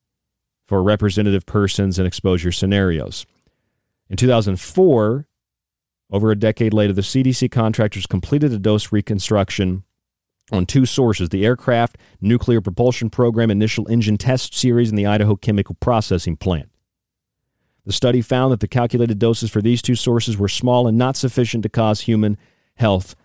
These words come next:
effects. Now, see, the C D C conducted a multi-year report, and they determined that, look,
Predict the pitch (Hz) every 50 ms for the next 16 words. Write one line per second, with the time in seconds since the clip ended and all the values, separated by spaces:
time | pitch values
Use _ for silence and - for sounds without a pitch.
0 | _ _ - 95 85 - - 110 85 - - - - - - - _ _ _ _
1 | _ _ _ _ _ _ _ _ _ _ _ _ _ _ - 101 101 98 - 123
2 | 120 110 101 _ _ _ _ _ _ _ _ _ _ _ _ _ - 101 - -
3 | 131 131 131 139 131 - - 156 175 151 123 120 127 131 _ - 117 107 101 110
4 | 113 120 - 123 107 90 92 98 104 120 135 147 156 - 156 143 139 143 147 143
5 | 135 131 120 - - 147 147 151 160 151 - 107 104 104 104 101 101 - - -
6 | 135 127 123 123 123 120 - _ _ _ _ _ _ _ _ _ _ _ - 107
7 | 107 113 117 - 113 113 107 92 - - -